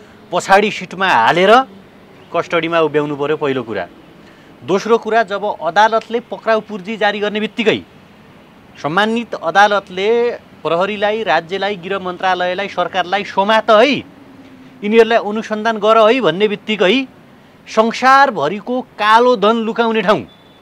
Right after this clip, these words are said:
संसारभरिको चोरीको धन लुकाउने ठाउँ स्विस ब्याङ्क भएको स्विजरल्यान्डको जेनेभामा टर्किस एयरको विमानबाट आज बिहान मात्रै माधव नेपाल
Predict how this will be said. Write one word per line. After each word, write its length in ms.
संसारभरिको 880
चोरीको 640
धन 320
लुकाउने 460
ठाउँ 400
स्विस 500
ब्याङ्क 220
भएको 480
स्विजरल्यान्डको 760
जेनेभामा 580
टर्किस 420
एयरको 300
विमानबाट 520
आज 320
बिहान 280
मात्रै 320
माधव 360
नेपाल 380